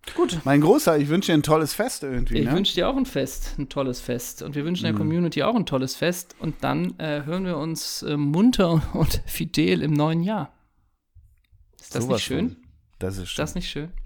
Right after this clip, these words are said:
Speaker 1: Zum Abschluss nennen wir noch jeder den berühmten Namen. Und das werden die letzten Worte dieses Podcasts sein.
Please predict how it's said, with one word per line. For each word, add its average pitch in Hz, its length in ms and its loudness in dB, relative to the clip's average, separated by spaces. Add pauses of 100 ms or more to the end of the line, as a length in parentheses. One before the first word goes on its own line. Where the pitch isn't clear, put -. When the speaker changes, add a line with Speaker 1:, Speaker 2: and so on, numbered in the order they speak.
(400)
Speaker 1:
Zum - 180 -4
Abschluss - 640 2
nennen 147 260 -2
wir 170 100 -4
noch 156 140 -4
jeder 160 520 -8 (120)
den 147 160 -8
berühmten 131 500 -6
Namen. 160 440 -2 (420)
Und 127 240 0
das 180 240 4
werden 160 360 0
die 143 100 -2
letzten 160 500 -2
Worte 139 420 2
dieses 135 280 -2
Podcasts - 800 -6 (100)
sein. 135 560 0